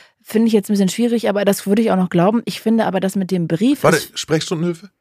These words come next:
Speaker 1: Die Renate?
Speaker 2: Mhm, die Renate Meyer.
Speaker 1: Ja, da. Das ist für mich jetzt nicht so ein starker Beweis, ehrlich gesagt.
Speaker 2: Mhm.
Speaker 1: Aber ich finde, der Brief, der toppt halt alles. Also der Brief, dass der von der Schreibmaschine ist,
Speaker 2: Mhm.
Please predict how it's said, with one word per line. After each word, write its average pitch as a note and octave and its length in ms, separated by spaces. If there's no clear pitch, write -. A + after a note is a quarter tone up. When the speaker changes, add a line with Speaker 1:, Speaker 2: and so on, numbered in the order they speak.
Speaker 1:
Die F#3+ 160
Renate? F#3+ 520
Speaker 2:
Mhm, A#2+ 180
die A2+ 80
Renate G2+ 420
Meyer. F#2+ 460
Speaker 1:
Ja, D#3 320
da. C#3+ 420
Das F#3 120
ist - 60
für A#3 100
mich G#3+ 140
jetzt G#3 180
nicht G3+ 180
so G3 260
ein G3+ 100
starker D#3+ 640
Beweis, D#3 480
ehrlich D#3 300
gesagt. D#3+ 500
Speaker 2:
Mhm. - 220
Speaker 1:
Aber F3+ 140
ich G#3 100
finde, A3+ 160
der G3 140
Brief, A3 420
der F#3 160
toppt - 260
halt F#3+ 180
alles. E3 240
Also F3 140
der F3+ 140
Brief, A#3+ 480
dass G3 180
der G#3+ 140
von G3+ 160
der F3+ 100
Schreibmaschine A3 720
ist, G3+ 300
Speaker 2:
Mhm. A2+ 340